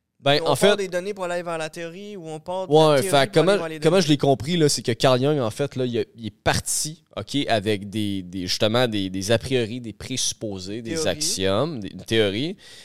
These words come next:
Speaker 1: puis il a constitué ses données scientifiques puis statistiques avec ça.
Speaker 2: Ok.
Speaker 1: Tandis que le Big Five, eux, sont partis du chemin inverse. Fait que
Speaker 2: Ils ont accumulé des datas.
Speaker 1: des datas, des datas, des datas.
Speaker 2: Et basés sur les datas,
Speaker 1: Ils ont construit une théorie.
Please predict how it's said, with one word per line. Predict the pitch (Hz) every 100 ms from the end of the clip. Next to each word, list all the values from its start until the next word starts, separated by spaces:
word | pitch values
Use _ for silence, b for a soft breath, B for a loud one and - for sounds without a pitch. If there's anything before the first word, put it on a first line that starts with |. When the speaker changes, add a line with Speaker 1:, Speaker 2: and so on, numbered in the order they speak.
| B -
Speaker 1:
puis | 170
il | 196 165 135
a |
constitué | - 180 180 - - - - 160 185 185 B B -
ses | - 127
données | 123 123 139
scientifiques | - - 135 123 - - 160 -
puis |
statistiques | - - 113 - - 151
avec | 123 104
ça. | - 95
Speaker 2:
Ok. | - _ - - _ 170
Speaker 1:
Tandis | 160 147 220 -
que | -
le | 180 147
Big | 127 123
Five, | - 113 139 208 113 -
eux, | 175 185
sont | - 147
partis | 139 131 - - 180
du | 156
chemin | 117 - 139 135
inverse. | 117 117 101 - - b b b b
Fait | - 135 143 -
que | _
Speaker 2:
Ils | 160
ont |
accumulé | 160 180 202
des | 185
datas. | 170 156 170 190 320 _ -
Speaker 1:
des | 131
datas, | 123 117 143
des | 139 127
datas, | 113 135
des | 127 120
datas. | 113 - 139 180
Speaker 2:
Et |
basés | 170 196 233 208 269
sur | 220
les | 208
datas, | 185 175 208 226
Speaker 1:
Ils | 135
ont |
construit | 156 151 - 156
une |
théorie. | 147 131 117 110